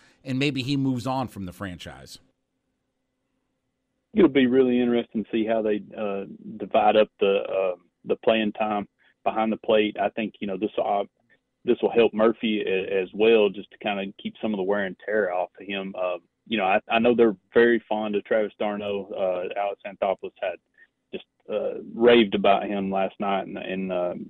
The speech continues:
Speaker 2: when he was discussing the trade. Uh, you know, I wouldn't be surprised to see, uh, to see him re-up and, and stay with the team, you know, and I, I think with the D H too, you know, there's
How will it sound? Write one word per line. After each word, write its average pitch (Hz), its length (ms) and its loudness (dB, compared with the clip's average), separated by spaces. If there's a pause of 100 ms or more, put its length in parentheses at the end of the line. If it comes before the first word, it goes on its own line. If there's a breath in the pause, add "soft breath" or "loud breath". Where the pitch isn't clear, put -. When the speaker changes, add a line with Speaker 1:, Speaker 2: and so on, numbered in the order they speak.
(120)
Speaker 2:
when 104 140 0
he 101 80 0
was - 80 -12 (200)
discussing 101 340 2
the 90 80 0
trade. 98 440 4 (500 soft breath)
Uh, 92 120 4
you 101 160 0
know, 107 60 0
I 123 100 4
wouldn't 160 180 6
be 113 160 0
surprised 95 460 -2
to 98 120 -20
see, 98 300 -6
uh, 90 200 -8 (360)
to 104 140 -8
see 117 140 -4
him 98 140 -8
re-up 101 460 -4 (200)
and, 101 220 -8
and 98 300 -8
stay 107 180 -2
with 104 200 -4
the 104 100 -14
team, 110 560 -12
you 95 160 -12
know, 92 220 -6
and 92 140 -8
I, 107 240 0
I - 20 -2
think 117 240 2
with 110 100 2
the 104 60 -6
D 113 280 6
H 117 200 6 (160)
too, 127 460 4
you 113 80 0
know, 104 160 0
there's 110 200 2